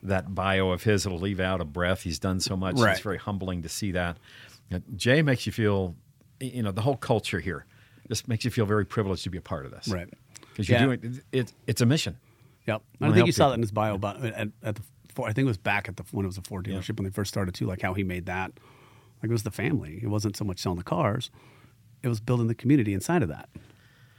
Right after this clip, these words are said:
Speaker 2: And
Speaker 1: Yeah,
Speaker 2: that's
Speaker 1: yeah.
Speaker 2: here.
Speaker 1: You know, I, I watched you guys talk together, and it was kinda cool. You're both a couple of car guys. You're both veterans. You have a lot in common in that sense. And I think that's part of the thing that,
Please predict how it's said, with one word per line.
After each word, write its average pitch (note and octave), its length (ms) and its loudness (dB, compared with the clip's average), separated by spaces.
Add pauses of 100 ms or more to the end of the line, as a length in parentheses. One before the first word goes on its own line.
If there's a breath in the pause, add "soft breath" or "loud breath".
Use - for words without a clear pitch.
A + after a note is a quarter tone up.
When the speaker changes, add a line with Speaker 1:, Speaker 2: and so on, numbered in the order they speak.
(220 loud breath)
Speaker 2:
And F#2+ 80 -2
Speaker 1:
Yeah, A2 80 8
Speaker 2:
that's C4 140 2
Speaker 1:
yeah. F#3 60 6
Speaker 2:
here. G2 240 4 (220)
Speaker 1:
You D#3+ 140 0
know, C#3 80 4
I, C3+ 160 4 (320)
I B2 60 -2
watched C#3+ 440 0
you D3 80 4
guys A#2+ 720 2 (180)
talk A2 260 0
together, G#2 340 0
and G2+ 100 -2
it - 20 -8
was F#2 120 -8
kinda G#2+ 180 -4
cool. G2 380 -2 (480 soft breath)
You're C#3 100 2
both F3 180 8
a - 40 -12
couple D#3+ 240 0
of C3 80 -2
car A#2+ 240 4
guys. A2 460 2 (760 soft breath)
You're C3 120 -2
both C#3 200 6
veterans. G#2 640 0 (120)
You - 60 -16
have B2+ 120 -4
a - 20 -2
lot A#2+ 140 2
in A2+ 80 -2
common G2 420 -2 (100)
in G#2 100 -6
that F#2+ 180 -8
sense. - 460 -6 (500 soft breath)
And E3 80 -6
I F#3 60 -2
think F3+ 160 -4
that's B2+ 160 -2
part G#2+ 240 2
of F#2 60 -2
the F2+ 80 -4
thing F#2+ 220 -4
that, F2 140 -4